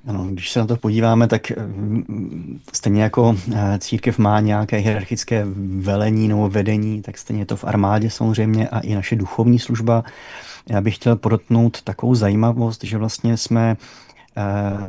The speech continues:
unikátem vlastně ve světě, česká duchovní služba v armádě, protože jako jediná na světě jsme čistě ekumenická. Většinou to bývá tak, že jsou ty služby rozdělené třeba na katolickou, protestantskou,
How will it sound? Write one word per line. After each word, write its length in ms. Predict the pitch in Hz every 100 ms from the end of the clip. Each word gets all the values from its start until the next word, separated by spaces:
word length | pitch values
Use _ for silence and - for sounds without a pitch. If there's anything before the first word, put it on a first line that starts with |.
| -
unikátem 920 | 117 117 123 - 117 107 - 110 110
vlastně 300 | 104 98 120
ve 100 | 104
světě, 640 | 90 - 123 123 - 120 113
česká 460 | - 98 - 110 110
duchovní 480 | 110 - 110 113
služba 320 | 104 107 95 101
v 40 |
armádě, 520 | - 107 107 110 110 113
protože 340 | - - 101
jako 180 | 107 120
jediná 420 | 107 104 117 113
na 100 | 107
světě 300 | - 113 110
jsme 180 | - 113
čistě 360 | - 104 - -
ekumenická. 760 | 117 117 117 92 - - 95
Většinou 300 | 90 87 110
to 120 | 107
bývá 320 | 107 110 113
tak, 260 | 104 107 107
že 200 | 104 110 - - - - -
jsou 260 | - - 107
ty 200 | - 107
služby 360 | - 113 104 110
rozdělené 540 | 110 107 113 113 110
třeba 240 | - 107
na 100 | 104
katolickou, 720 | 101 110 - 110 - - 110
protestantskou, 1040 | 101 - - 107 - 113 107 - 110 104